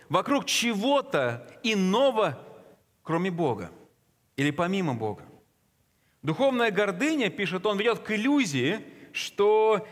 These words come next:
я могу построить успешно свою жизнь, обрести ценность, значимость,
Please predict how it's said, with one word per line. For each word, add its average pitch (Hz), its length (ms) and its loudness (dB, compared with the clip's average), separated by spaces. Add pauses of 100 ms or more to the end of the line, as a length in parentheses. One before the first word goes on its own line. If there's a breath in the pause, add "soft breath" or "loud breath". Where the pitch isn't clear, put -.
(160 loud breath)
я 185 260 0
могу 233 300 0
построить 240 600 0
успешно 214 480 -2
свою 185 300 0
жизнь, 185 720 -2 (520 loud breath)
обрести 208 520 -2
ценность, 214 640 0
значимость, 180 680 0